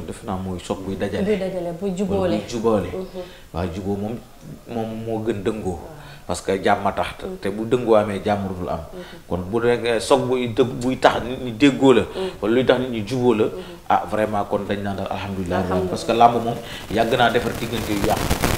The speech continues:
Speaker 1: Parce que li tax mooy la nga cay jëlee ak ña nga cay dajale ak na nga koy dundee.
Speaker 2: Mhm.
Speaker 1: Kon yaakaar naa daal le quatre avril boobu moom, comme noonu ko sunu wala noonu, noonu ko record tudde moom.
Speaker 2: Mhm.
Speaker 1: Ah, yàlla na demee noonu daal.
Speaker 2: Amiin, amiin yaa
Speaker 1: Waaw,
Speaker 2: Rabbi,
Speaker 1: waaw.
Speaker 2: Babacar.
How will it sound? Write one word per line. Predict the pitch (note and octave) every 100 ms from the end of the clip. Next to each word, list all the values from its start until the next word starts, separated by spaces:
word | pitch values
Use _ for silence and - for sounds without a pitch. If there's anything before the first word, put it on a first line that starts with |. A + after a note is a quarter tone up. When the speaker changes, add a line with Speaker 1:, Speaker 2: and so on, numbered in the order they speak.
| -
Speaker 1:
Parce | F#2+
que |
li | F#2+
tax | A#2 G#2 G#2
mooy | A2+ - - - - F2 F#2+
la | G#2+
nga | A2
cay | A2 A2 G2
jëlee | G#2 G2+
ak | G2+ G2
ña | G#2
nga | G#2+
cay | G#2 G2+
dajale | G2+ G2
ak | G2 G2
na |
nga | G2+
koy | G2+
dundee. | F#2 G2 E2+ D2+
Speaker 2:
Mhm. | F#2 E2+
Speaker 1:
Kon | E2+
yaakaar | F#2 G2 G2
naa | G2 F#2+
daal | F2+ - - -
le | F#2+ F#2+
quatre | G#2 -
avril | F#2+ F#2+
boobu | F2+ F2
moom, | F2+ F2+ B2 - - -
comme | G2+
noonu | A2
ko | G#2+
sunu | G#2+ A#2 A#2 G#2+
wala | A2 A2+
noonu, | A#2 A#2 A#2+
noonu | A#2+ B2 A#2+
ko | A#2+
record | B2 A#2 A#2
tudde | A#2 A2
moom. | G#2 A2+
Speaker 2:
Mhm. | - F3 F3 -
Speaker 1:
Ah, | G2 -
yàlla | A2 A2 A2+
na | G#2+
demee | G#2 G2+
noonu | F#2+ F#2
daal. | F2+
Speaker 2:
Amiin, | G3+ G3+ F#3+
amiin | F#3 G3+ F#3+
yaa | F3
Speaker 1:
Waaw, | F3
Speaker 2:
Rabbi, | E3+
Speaker 1:
waaw. | F3
Speaker 2:
Babacar. | F3 E3 E3 E3